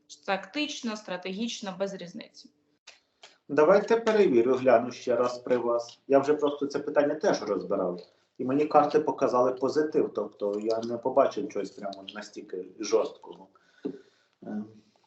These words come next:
Speaker 2: не дай Боже ядерної війни для цієї планети. Цій планеті треба дати ще хоча б один шанс. Добре, давайте подивимось. Карта втішення, Янгол спускається з небес, карта захисту вищих сил, хороша карта.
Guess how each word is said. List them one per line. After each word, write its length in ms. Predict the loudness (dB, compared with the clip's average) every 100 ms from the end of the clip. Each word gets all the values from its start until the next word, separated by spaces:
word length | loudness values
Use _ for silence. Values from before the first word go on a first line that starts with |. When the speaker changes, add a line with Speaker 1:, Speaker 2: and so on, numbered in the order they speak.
| _
Speaker 2:
не 200 | -4 0
дай 220 | 6 6
Боже 360 | 6 4 4 4
ядерної 460 | 4 4 2 2
війни 300 | -2 0 -2
для 200 | 0 2
цієї 280 | 2 0 0
планети. 480 | 0 -2 -2 -6 -10
Цій 180 | -14 -10
планеті 420 | -4 -4 -4 -8
треба 320 | -2 -2 0
дати 240 | 0 -2 -4
ще 200 | -8 -8
хоча 280 | -8 -4
б 80 | -2
один 300 | 0 -2 -6
шанс. 500 | -14 -12 -12 -14 -20 _ _ _ -20 _
Добре, 460 | 4 6 6 0 -6
давайте 400 | -2 2 2 0
подивимось. 680 | 0 2 2 0 -4 -10 _ _ _ _ _
Карта 360 | 6 6 4
втішення, 760 | -2 -2 -4 -4 -6 -6 -6 -10
Янгол 460 | 0 6 6 6 0
спускається 640 | -2 -8 0 0 2 -2
з 40 | -4
небес, 300 | -2 -2 0
карта 360 | 0 0 -2
захисту 480 | 0 0 -2 -16 -12
вищих 340 | -12 -10 -14
сил, 200 | -12 -14
хороша 380 | 2 4 4 0
карта. 520 | -6 -6 -6 -6 -8